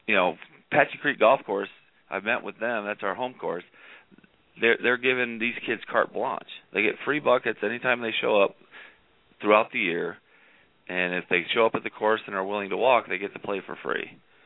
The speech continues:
So I, I just, I really think I can get my numbers up, but I have to, re-, you know, not recruit, but I have to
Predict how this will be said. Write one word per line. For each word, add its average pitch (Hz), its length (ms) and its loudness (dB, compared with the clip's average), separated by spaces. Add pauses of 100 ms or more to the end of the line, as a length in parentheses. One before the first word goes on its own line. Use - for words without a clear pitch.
(600)
So - 80 0 (100)
I, - 140 4 (100)
I 90 80 2
just, 95 140 -4 (340)
I 95 100 2
really 123 760 2
think 110 200 -4
I 101 100 -2
can 92 160 -14
get 95 100 -6
my 85 100 -2
numbers 90 380 -4
up, 82 200 -4 (960)
but 185 200 6
I 90 100 4
have 92 160 2
to, 87 80 -12
re-, 82 140 -6 (140)
you 80 100 -12
know, 82 140 -8
not 92 200 2
recruit, 147 460 2 (600)
but 95 100 2
I 95 80 4
have 92 220 4
to 87 240 -2